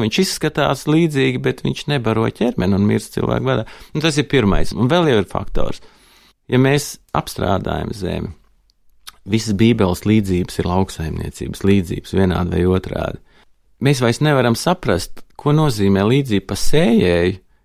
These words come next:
ja tu nekad neesi sēklu izaudzējis. Un tu neesi redzējis, kā viņa izaug vai neuzaug, vai kā, ā, zāles viņu nomāc. Tur ir daudzas mācības, kas ieiet dzīvē un raksturā. Kad mēs esam pie dabas un ar dārzu,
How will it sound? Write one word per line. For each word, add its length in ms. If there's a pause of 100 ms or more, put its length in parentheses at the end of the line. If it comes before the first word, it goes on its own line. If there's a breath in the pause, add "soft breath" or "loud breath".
(200)
ja 80
tu 100
nekad 260
neesi 280
sēklu 420
izaudzējis. 800 (220)
Un 120
tu 100
neesi 240
redzējis, 380
kā 240
viņa 220 (400 soft breath)
izaug 480
vai 160
neuzaug, 800
vai 160
kā, 400
ā, 320
zāles 560
viņu 260
nomāc. 460 (920 soft breath)
Tur 140
ir 80
daudzas 560
mācības, 640
kas 180
ieiet 400
dzīvē 480
un 140
raksturā. 560 (720)
Kad 120
mēs 320
esam 520 (280)
pie 160
dabas 560
un 240
ar 140
dārzu, 560